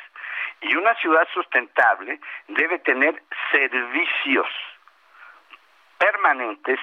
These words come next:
eficientes y suficientes. Me refiero al agua, me refiero a la energía eléctrica. Digo, estamos quemando combustibles, bueno, porque México va muy atrás,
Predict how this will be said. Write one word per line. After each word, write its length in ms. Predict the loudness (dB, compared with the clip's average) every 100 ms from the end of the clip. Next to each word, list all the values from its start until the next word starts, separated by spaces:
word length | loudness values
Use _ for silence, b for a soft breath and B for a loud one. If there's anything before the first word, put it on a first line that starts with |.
| -2
eficientes 840 | -2 -2 -2 -4 0 0 -2 -4 -6 -6 B B B B _ _
y 240 | 0 0 0 0 2
suficientes. 1300 | 2 2 0 -2 -4 0 4 4 4 0 -8 -8 -8 -8 -14 -18 -20 _ _ _ _ -4
Me 140 | 0
refiero 420 | 2 2 4 4 6
al 120 | 6
agua, 440 | 6 6 4 4 -2 _ _ _ B B B
me 160 | 2 4
refiero 380 | 4 4 4 6
a 40 | 4
la 60 |
energía 380 | 2 -2 0 0
eléctrica. 720 | 2 2 0 -12 -4 0 0 -2 B B B B B B
Digo, 260 | 4 4 4
estamos 320 | 2 0 0
quemando 420 | 0 2 2 2 4
combustibles, 640 | 4 4 2 2 4 4
bueno, 340 | 4 2 2 -2
porque 220 | -2 0
México 400 | 0 0 2 4
va 120 | 6
muy 200 | 4 4
atrás, 380 | 4 4 4